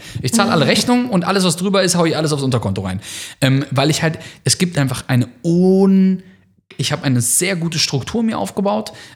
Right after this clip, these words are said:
Speaker 1: Ähm, äh, da bin ich auch wirklich stolz drauf, um ehrlich zu sein. Eine Kontostruktur, wo ich einfach sehe, okay, da ist genug Geld drauf, wenn jetzt morgen irgendwie, keine Ahnung,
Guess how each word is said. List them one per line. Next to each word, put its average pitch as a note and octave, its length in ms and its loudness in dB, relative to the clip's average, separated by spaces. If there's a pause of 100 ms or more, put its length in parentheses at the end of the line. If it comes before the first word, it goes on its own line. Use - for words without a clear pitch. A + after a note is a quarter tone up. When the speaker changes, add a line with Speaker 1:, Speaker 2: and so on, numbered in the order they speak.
Speaker 1:
Ähm, C3+ 460 0
äh, C3 220 -8
da B2+ 100 -4
bin C3+ 120 0
ich E3 60 0
auch A#2+ 80 -2
wirklich B2 180 0
stolz E3 240 0
drauf, B2+ 120 -2
um A#2+ 120 0
ehrlich G#2 180 -4
zu - 100 -4
sein. A2 220 0
Eine D3+ 180 0
Kontostruktur, F3 760 -2 (300)
wo C#3 120 -2
ich - 160 -4
einfach D#3 220 -2
sehe, D#3+ 200 -2
okay, D#3 220 -4
da A#2+ 80 -2
ist A#2+ 140 -2
genug F3+ 260 2
Geld F3 260 -2
drauf, F3+ 220 -4
wenn D3 80 -2
jetzt C#3 200 -2
morgen G3 280 -2
irgendwie, F#3 420 0
keine F3+ 340 -4
Ahnung, D3+ 360 4